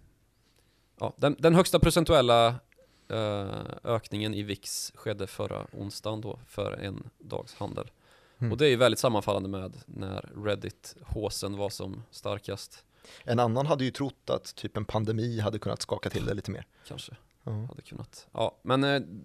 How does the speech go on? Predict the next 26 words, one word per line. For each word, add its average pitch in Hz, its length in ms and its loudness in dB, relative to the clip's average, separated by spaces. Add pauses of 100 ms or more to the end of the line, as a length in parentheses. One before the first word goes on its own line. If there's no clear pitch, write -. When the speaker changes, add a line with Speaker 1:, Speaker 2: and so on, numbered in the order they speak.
Speaker 1:
det 135 160 4
här, 156 380 10
det 131 120 2
här 143 200 10
kan 143 240 4
ju 143 80 8
då 127 140 6
vara 110 180 8
en 110 80 4
konsekvens 180 520 2
av 131 240 6
att 120 100 2
många 131 240 4
hedgefonder 110 680 2 (480)
tvingades 117 460 2
likvidera 117 600 4
och, 107 320 6 (580)
ehm, 50 800 -12
andra 117 340 4
positioner 120 640 -4
för 104 200 2
att 101 100 -2
kunna 104 160 -4
täcka - 360 -4
de 143 120 0
här 107 200 0